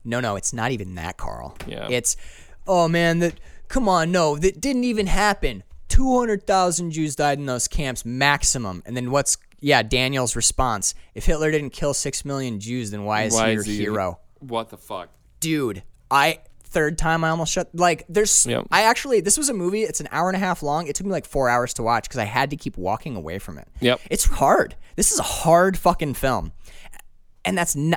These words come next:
Speaker 1: I'm, it's the content that's bad. It's not the people
Speaker 2: Not the
Speaker 1: in it,
Speaker 2: pe-,
Speaker 1: man,
Speaker 2: yeah,
Speaker 1: 'cause
Speaker 2: yeah,
Speaker 1: it's,
Speaker 2: yeah.
Speaker 1: uh, it's,
Speaker 2: I don't know.
Speaker 1: the Gosling's crushing.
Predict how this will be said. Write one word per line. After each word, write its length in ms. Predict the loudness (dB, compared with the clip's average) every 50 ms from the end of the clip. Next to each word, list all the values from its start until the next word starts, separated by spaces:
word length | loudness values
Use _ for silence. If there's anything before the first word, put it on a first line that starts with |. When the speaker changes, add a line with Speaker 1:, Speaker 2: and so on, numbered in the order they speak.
| 2 2
Speaker 1:
I'm, 200 | 2 2 2 -2 _ _ _ _ _ _ _ _ _ _ _ _ -2
it's 180 | -2 0 0
the 80 | -2 -2
content 580 | 0 2 4 4 4 4 4 2 2 2 2 0
that's 180 | 0 -2 0
bad. 360 | 0 2 2 4 4 4 2 0
It's 160 | -2 -4 -2
not 220 | -2 -2 -2 -2 0
the 60 | 2
people 220 | 2 2 4 4
Speaker 2:
Not 180 | 4 2 2 2
the 60 | 0 0
Speaker 1:
in 40 | 0
it, 60 | -2
Speaker 2:
pe-, 40 | -2
Speaker 1:
man, 140 | -2 -2 -2
Speaker 2:
yeah, 140 | 0 0 0
Speaker 1:
'cause 120 | 0 0
Speaker 2:
yeah, 60 | 2
Speaker 1:
it's, 280 | 2 2 4 2 0 -2 -6 -14 _ _ _ _ -20 -20 _ _ -14 -8
Speaker 2:
yeah. 60 | -4 -2
Speaker 1:
uh, 500 | 0 0 2 2 2 2 0 -2 -4 -8 -12 _ _ -20 -20 -20 _ -18 -18 -18 -18 -20 -20 -20 _ _ -6
it's, 140 | -4 -4 -2
Speaker 2:
I 40 | -4
don't 100 | -6 -6
know. 220 | -8 -8 -10 -10 -4
Speaker 1:
the 140 | 0 0 2
Gosling's 540 | 2 2 4 4 4 4 2 2 0 -2 -4
crushing. 680 | -4 0 2 4 4 4 4 2 -2 -6 -6 -6 -10